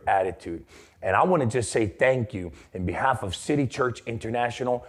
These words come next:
for being a subscriber to our YouTube channel. We can't reach a billion soul harvest without your subscription.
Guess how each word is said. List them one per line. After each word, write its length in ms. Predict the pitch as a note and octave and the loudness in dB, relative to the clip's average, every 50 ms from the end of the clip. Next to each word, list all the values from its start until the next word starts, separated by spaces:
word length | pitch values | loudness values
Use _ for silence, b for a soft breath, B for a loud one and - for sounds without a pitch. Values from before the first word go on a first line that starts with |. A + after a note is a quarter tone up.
| B B B | B B B
for 180 | - - F2 | -2 0 2
being 640 | E2 E2+ E2+ E2 - - C#3 C#3 D3 D3 D3 D#3 - | 2 2 2 2 2 2 2 2 2 2 0 0 -2
a 100 | - A2+ | -4 -6
subscriber 840 | F#2 - - G2+ E2+ - - - - - A#2 A#2+ A#2+ A2 G2 G2 F#2 | -4 -4 -6 -8 -8 -8 -10 -4 0 2 4 4 4 2 0 -2 -4
to 240 | F2 - - G#2 F#2 | -4 -2 -2 0 2
our 120 | F2 E2+ | 2 0
YouTube 480 | E2 F2 G2 G#2 G2+ - - G#2 G2 F2 | -2 -2 -4 -4 -4 -4 -4 -6 -6 -6
channel. 460 | - - G#2 F#2+ F2 F2 E2+ E2 - b b b b b b | -6 -4 -4 -4 -4 -4 -6 -8 -10 b b b b b b
We 280 | F#2+ G2+ A#2 D#3+ G3 F3+ | 0 2 4 4 4 2
can't 400 | - - E3 E3 E3 D3+ - G#2+ | 0 0 0 0 0 0 -2 -4
reach 420 | G#2+ C3 D3+ C#3+ A2+ F#2+ - - - | -2 0 2 2 2 0 -2 -2 0
a 60 | A2 | 0
billion 560 | G#2+ G2+ G2 - - D#3 D3+ C#3+ D3 D3 C#3 A#2 | 0 0 0 0 0 0 2 2 2 0 -2 -4
soul 280 | - - A#2+ A#2 A#2 | -2 -2 -2 0 0
harvest 520 | - - A2+ A2 G#2 G2 G2+ G2 F2 F#2 F#2+ | 0 2 4 4 4 2 0 -2 -4 -4 -4
without 600 | G2 F#2+ F2 F2 F#2+ G2+ G#2 A2 - - - G#2 | -4 -2 -2 0 0 2 2 2 2 0 -2 -6
your 140 | G#2 G#2 G2 | -6 -6 -6
subscription. 760 | - - G2 F#2 - - - G#2 F#2+ F2 - - - E2+ E2+ | -4 -6 -8 -8 -10 -8 -6 -4 -4 -4 -6 -10 -16 -16 -16